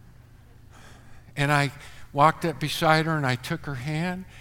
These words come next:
and she said, "Think you're clever, don't you?" <laughs> Oh, man. Talk about a swag killer. We didn't use the word swag back then, but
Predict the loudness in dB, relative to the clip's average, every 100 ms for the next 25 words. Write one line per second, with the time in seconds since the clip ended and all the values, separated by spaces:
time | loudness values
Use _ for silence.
0 | -20 -14 -6 -6 -6 -8 -8 -6 -8 -10
1 | -20 -20 -20 -20 -20 -20 -20 -2 2 2
2 | 2 -4 -2 2 2 0 2 4 4 2
3 | -4 -6 -6 -14 -20 -20 -18 -16 -16 -14
4 | -14 -14 -12 -12 -12 -12 -14 -16 -16 -16
5 | -16 -16 -16 -16 -16 -16 -16 -18 -20 -20
6 | -20 -20 -20 -20 -20 -18 -20 -20 -20 -20
7 | -20 -18 -16 -16 -18 -20 -16 -2 4 4
8 | 2 -4 -6 -4 -2 -2 -4 -6 -8 -4
9 | -2 -2 -4 -14 -18 -18 -16 -12 -2 2
10 | 2 4 4 4 4 -2 -2 -2 -2 2
11 | 6 8 6 0 0 2 2 0 -4 -10
12 | -16 -16 -8 -8 -6 -10 -12 -18 -18 -20
13 | -20 -2 4 6 6 4 2 0 -4 -4
14 | -4 2 4 4 2 0 0 -2 -4 -2
15 | -4 -8